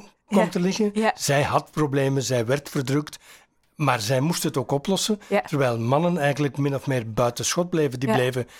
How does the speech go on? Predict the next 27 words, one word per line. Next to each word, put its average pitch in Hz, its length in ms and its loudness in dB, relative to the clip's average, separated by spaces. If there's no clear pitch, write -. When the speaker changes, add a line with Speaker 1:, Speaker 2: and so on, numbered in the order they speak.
Speaker 1:
gewoon 127 400 0
doorfunctioneren, 156 840 0
tot - 180 -10
vandaag 113 420 -2
moet 165 140 -2
ik, - 160 -6
eh, 160 140 2
zelfs 156 340 2
Speaker 2:
<laughs> 175 60 2
Speaker 1:
zeggen. 196 300 2
Speaker 2:
Ja. 196 160 0
Speaker 1:
<clears throat> 180 220 2
En 165 120 2
in 147 60 2
zekere 185 320 0
zin 180 220 2
zou 170 180 2
je 160 60 0
dat 147 200 0
kunnen 143 220 -2
vergelijken 143 460 0
met, 131 240 -4
eh, 127 180 2
met 120 160 0
de - 60 -10
situatie 131 640 0
van 127 220 0